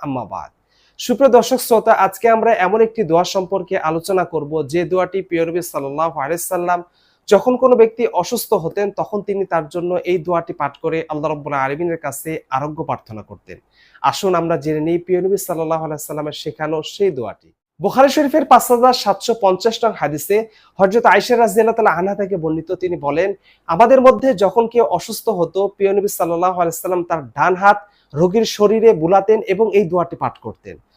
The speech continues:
দোয়াটি হলো, "আযহাবিল বা'সা রাব্বান নাস ওয়াশফি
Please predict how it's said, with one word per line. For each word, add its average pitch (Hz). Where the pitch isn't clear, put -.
দোয়াটি 156
হলো, 160
"আযহাবিল 208
বা'সা -
রাব্বান 170
নাস 170
ওয়াশফি 160